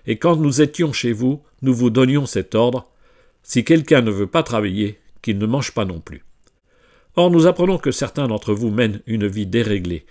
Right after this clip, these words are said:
affairée sans rien faire. À ceux-là, nous adressons dans le Seigneur Jésus-Christ cet ordre et cet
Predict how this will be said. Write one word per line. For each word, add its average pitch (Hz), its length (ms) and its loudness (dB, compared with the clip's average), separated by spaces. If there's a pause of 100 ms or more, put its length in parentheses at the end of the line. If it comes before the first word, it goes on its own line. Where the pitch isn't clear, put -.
(360)
affairée 113 520 0
sans - 180 -4
rien 104 220 -4
faire. - 340 -14 (680)
À 113 100 -2
ceux-là, 123 320 2
nous 104 220 -2
adressons 110 400 0
dans 95 120 -6
le 95 80 -6
Seigneur 117 440 -4
Jésus-Christ 101 680 -8 (140)
cet - 340 -6
ordre 78 320 -4 (220)
et 113 80 -2
cet - 340 -6